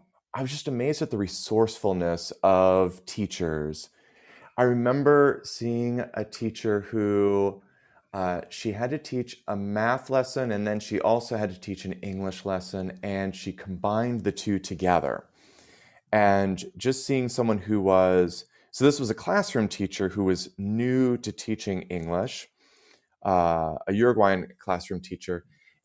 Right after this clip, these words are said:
and it was quite beautiful how she brought together the math content and the English content, which made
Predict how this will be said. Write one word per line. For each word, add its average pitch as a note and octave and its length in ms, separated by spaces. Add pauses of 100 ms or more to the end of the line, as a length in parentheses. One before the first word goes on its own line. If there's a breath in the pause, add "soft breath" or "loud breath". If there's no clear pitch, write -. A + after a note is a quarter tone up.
and A#2 520 (840)
it C3 140
was C3 200
quite G3 400
beautiful B2+ 460
how A2+ 440
she A2+ 260
brought G2+ 460
together F#2 720
the F#2 60
math G#2+ 360
content G#2 560 (200)
and G2 280
the - 140
English F2+ 340
content, D#2+ 560 (360 soft breath)
which F#2+ 220
made G#2+ 680